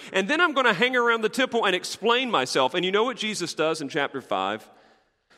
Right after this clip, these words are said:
He, in that very context, tells them all, "Oh, by the way,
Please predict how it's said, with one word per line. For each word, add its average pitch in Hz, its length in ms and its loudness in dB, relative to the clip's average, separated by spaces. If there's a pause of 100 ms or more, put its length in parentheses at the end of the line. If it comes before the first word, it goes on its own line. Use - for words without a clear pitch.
He, 165 280 -2
in 233 180 -2
that 175 360 -4
very 185 300 0
context, 156 720 -4
tells 165 340 -2
them 135 180 -2
all, 113 460 -2 (220)
"Oh, 135 160 0
by 127 200 2
the 123 140 -2
way, 104 380 -2